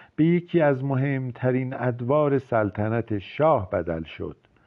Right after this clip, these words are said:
نه تنها علم بیش از تصور شاهدان و دیپلمات‌ها از خود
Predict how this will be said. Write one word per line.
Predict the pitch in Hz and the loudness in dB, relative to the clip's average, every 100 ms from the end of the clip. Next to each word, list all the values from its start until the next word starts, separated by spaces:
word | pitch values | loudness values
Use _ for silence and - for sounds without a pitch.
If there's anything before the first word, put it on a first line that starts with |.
| _ _ _ _ 190 | _ _ _ _ 0
نه | 220 | 2
تنها | 208 135 127 123 127 | 2 2 2 0 2
علم | 120 120 117 | 2 2 0
بیش | 113 120 - | -4 -4 0
از | 120 - | 0 0
تصور | 113 107 110 104 110 110 | -4 0 0 2 2 2
شاهدان | 107 - 107 107 113 110 110 107 - - - | 0 0 0 2 0 2 0 -2 -8 -18 -6
و | 113 113 | 0 0
دیپلمات‌ها | 101 110 - 110 107 107 107 - 107 110 98 - - - | 0 -2 0 -2 0 0 -4 -4 2 2 2 -2 -20 -6
از | 123 113 - | -4 -4 -8
خود | - 117 110 | -4 -2 -2